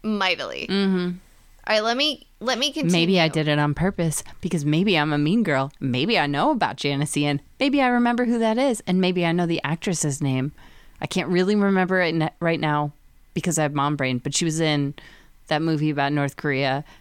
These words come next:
Speaker 2: and also the movie about Cloverfield. <laughs>
Speaker 1: Okay. Also, maybe we refer to you as Kimmy Schmidt so many times that we know that you're fucking bluffing.
Speaker 2: <laughs> I know some things.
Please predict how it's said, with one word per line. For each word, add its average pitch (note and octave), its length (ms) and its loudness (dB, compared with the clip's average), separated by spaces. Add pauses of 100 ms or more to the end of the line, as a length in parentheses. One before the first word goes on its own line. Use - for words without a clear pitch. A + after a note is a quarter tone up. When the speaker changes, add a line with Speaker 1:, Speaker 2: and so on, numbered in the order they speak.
(160)
Speaker 2:
and D#3+ 100 0
also C3+ 640 -2
the D3 80 -4
movie C#3+ 280 -2
about C3+ 340 -2 (500)
Cloverfield. D3+ 760 -2
<laughs> - 60 -16 (340)
Speaker 1:
Okay. A3 300 -6 (600)
Also, D4+ 640 2
maybe B3 280 -2
we B3+ 100 -4
refer A#3+ 340 -2
to C4 80 -4
you A3 140 0
as F#3 140 -4
Kimmy G3 280 -4
Schmidt - 320 -4
so G#3+ 140 -4
many E3+ 300 -4
times E3 420 -4
that - 140 -6
we F3+ 100 -2
know G3 220 -2
that F3+ 120 -2
you're D#3+ 300 -2
fucking E3+ 340 -4
bluffing. D3 460 -6 (760)
Speaker 2:
<laughs> - 1800 -8
I A4+ 60 -2
know F#4+ 140 2
some D3 220 -2
things. C3 440 -6